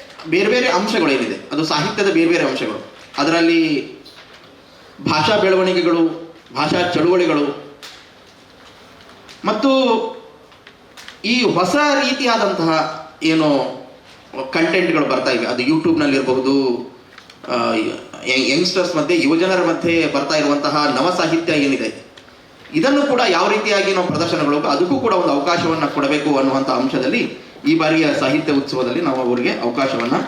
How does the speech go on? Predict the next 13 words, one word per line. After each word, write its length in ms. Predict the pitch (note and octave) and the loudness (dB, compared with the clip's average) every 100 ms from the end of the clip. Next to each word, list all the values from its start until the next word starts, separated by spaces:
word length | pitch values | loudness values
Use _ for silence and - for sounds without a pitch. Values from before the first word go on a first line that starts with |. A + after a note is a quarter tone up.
| - - - | -8 -8 -2
ಕೊಟ್ಟಿದ್ದೇವೆ. 600 | D3 C3 - - - - - - - - - - - - - - - - - - | 0 0 -2 -6 -12 -18 -18 -18 -20 -20 -20 -20 -20 -20 -20 -20 -20 -16 -14 -6
ಶಾಸನಗಳು, 840 | - E3+ C4 C#4+ - - - - - - | -2 0 2 2 2 0 0 -4 -10 -8
ಇತ್ತೀಚೆಗೆ 840 | D3+ A#3 A#3+ A#3+ B3 B3 A#3+ - - | -4 -4 -2 0 2 2 0 -4 -4
ಶಾಸನಗಳನ್ನ 640 | - - - C4+ C4 C4+ B3 | -2 0 2 2 2 2 2
ಏನ್ 300 | G#3+ B3+ B3 | 2 2 2
ಮಾಡ್ಬೇಕು 340 | A#3 A3 G#3+ | 2 2 2
ಅನ್ನುವಂಥದ್ದು 520 | G3+ F#3+ F#3 F#3+ G3 | 2 0 0 -2 -2
ಕೂಡ 180 | G3 A#3 | -2 0
ಒಂದು 300 | C4+ F#3 D3 | 2 2 0
ದೊಡ್ಡ 140 | D#3 | 0
ಪ್ರಶ್ನೆ 340 | - - - F3 | -2 -4 -2 -2
ಆಗಿದೆ. 260 | C#3+ B2 - - - - - - - | -2 -4 -6 -10 -18 -20 -20 -20 -8
ಹೀಗಾಗಿ 680 | G3 A#3 C4 A#3+ A#3 - - | -2 0 2 0 0 -4 -8